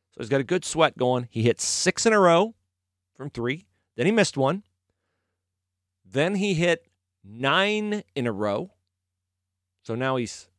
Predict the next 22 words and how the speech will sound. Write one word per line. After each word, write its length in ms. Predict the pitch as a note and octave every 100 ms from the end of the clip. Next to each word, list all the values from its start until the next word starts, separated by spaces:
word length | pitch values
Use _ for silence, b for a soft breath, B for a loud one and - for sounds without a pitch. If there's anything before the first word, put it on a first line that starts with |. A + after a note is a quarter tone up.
| _ _ _
fifteen 640 | - - F3 - F#3 D#3+
of 80 | C#3+
sixteen. 640 | - E3+ - - G2+ B2+ - _ _ _ _
Then 160 | C3 E3
he 60 |
missed 260 | F#3+ E3 -
one. 320 | B2+ C3 B2+ _ _ -
Then 100 | B2+
he 60 |
hit 160 | B2 A#2
four 240 | - A#2+
more 180 | A2+ G#2+
in 60 | G2
a 60 |
row. 200 | E2+ - - _ _ _ _ _ _ _ _ _ _ _ _
So 100 | A2+
he 40 |
was, 80 | G2+
like, 160 | G#2 - _ _ _ _ _ _ _ _ _ _ _ _ _ _ _ _ _ _ _ _ _
nineteen 500 | A#2+ C#3 - C3+ C3
of 80 | A2
twenty-one. 380 | A2 G2+ D#2+